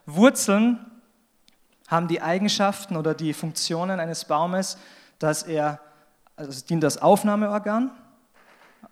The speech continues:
dass er Mineralstoffe, Wasser, Ionen aufnehmen kann, genauso als Speicherorgan,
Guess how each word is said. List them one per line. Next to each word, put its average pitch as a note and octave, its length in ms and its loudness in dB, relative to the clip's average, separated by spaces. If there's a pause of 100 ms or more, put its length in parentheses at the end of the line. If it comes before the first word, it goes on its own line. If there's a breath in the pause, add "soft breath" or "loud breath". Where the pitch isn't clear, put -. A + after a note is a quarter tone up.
dass C#3+ 200 -8
er C#3+ 200 -2
Mineralstoffe, D3+ 840 -4 (220)
Wasser, D3 560 0
Ionen D#3+ 420 0
aufnehmen F#3+ 440 -4
kann, G#3+ 260 -4 (540 soft breath)
genauso D3 300 -6
als C3+ 120 -8
Speicherorgan, G3 1000 0